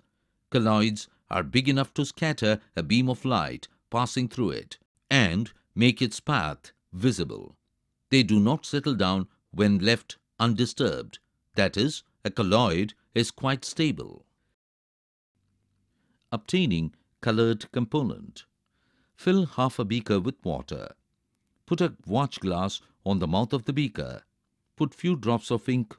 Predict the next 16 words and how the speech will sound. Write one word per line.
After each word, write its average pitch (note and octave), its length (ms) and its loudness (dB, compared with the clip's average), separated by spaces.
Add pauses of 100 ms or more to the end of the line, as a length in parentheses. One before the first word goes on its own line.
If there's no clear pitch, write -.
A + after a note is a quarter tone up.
(180)
on G#2 140 2
the A2 80 2
watch C3 320 -2
glass. B1+ 500 -10 (500)
Now G2+ 380 2 (280)
start B2+ 420 -2
heating A2+ 440 0
the G#2+ 80 2
beaker. G#2+ 500 -4 (600)
We B2 140 4
do A2 180 4
not C#3 220 0 (100)
want B2 200 0
to B2 100 -4
heat B2+ 320 -4
the G2 180 0